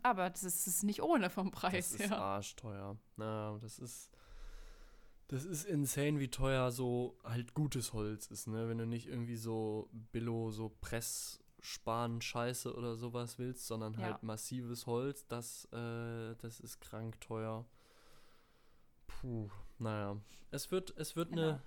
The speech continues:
Speaker 2: längere Geschichte, aber ich glaube, das wird ein wahnsinnig cooles Gefühl, wenn es dann ready ist.
Speaker 1: Ja, safe. Ja. Und ich hab da ja vor allem, also ich will das ja schon seit,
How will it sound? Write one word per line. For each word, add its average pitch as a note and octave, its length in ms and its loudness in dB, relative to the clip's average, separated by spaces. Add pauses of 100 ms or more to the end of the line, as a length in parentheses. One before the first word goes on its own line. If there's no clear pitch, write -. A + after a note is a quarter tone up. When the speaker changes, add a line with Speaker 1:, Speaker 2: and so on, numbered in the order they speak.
(240)
Speaker 2:
längere B2+ 480 0
Geschichte, A#2+ 500 -2
aber G#2 180 -2
ich A2 120 -6
glaube, A#2 240 0
das A2+ 180 -6
wird A#2 160 -6
ein A2+ 120 -2
wahnsinnig A#2 480 0
cooles A#2 300 -4
Gefühl, G#2+ 360 -4
wenn G#2+ 140 -2
es G#2+ 120 -10
dann G#2 200 -4
ready G#2 300 -4
ist. A2 300 -8 (460)
Speaker 1:
Ja, F3+ 280 -6
safe. - 300 -6 (440)
Ja. - 120 -10 (1080)
Und G#3+ 180 2
ich G#3 100 4
hab A3 100 2
da G#3+ 80 6
ja F#3+ 120 6
vor F#3 120 2
allem, F#3 140 2
also F3+ 160 -2 (160)
ich - 160 -12
will G3 80 2
das F#3 120 -4
ja F#3 60 -4
schon F3 140 -6
seit, F3 140 -8